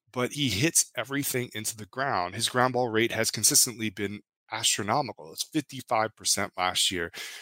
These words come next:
It's really difficult for players to change launch angle. It, it requires a lot of swing mechanical changes. And if he's putting m-, more balls in the air,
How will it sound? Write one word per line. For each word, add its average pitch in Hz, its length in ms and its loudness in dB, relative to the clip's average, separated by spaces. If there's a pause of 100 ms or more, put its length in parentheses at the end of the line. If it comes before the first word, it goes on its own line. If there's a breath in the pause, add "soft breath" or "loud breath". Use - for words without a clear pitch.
(220 loud breath)
It's 143 180 0
really 151 420 2
difficult 131 460 0
for 104 160 -4
players 98 440 -2
to 104 120 -2
change 101 420 0
launch 92 360 -4
angle. 80 340 -14 (320)
It, - 260 -2
it 139 160 6 (440)
requires 127 460 2
a 107 100 4
lot 98 680 2
of 92 420 -6 (160)
swing 127 440 2
mechanical 104 520 0
changes. - 480 -10 (480 loud breath)
And 117 200 0
if 135 160 2
he's 196 160 2
putting 175 340 0
m-, 113 60 0 (120)
more 123 200 2
balls 110 340 0
in 107 160 -4
the 101 220 -2
air, 104 440 -2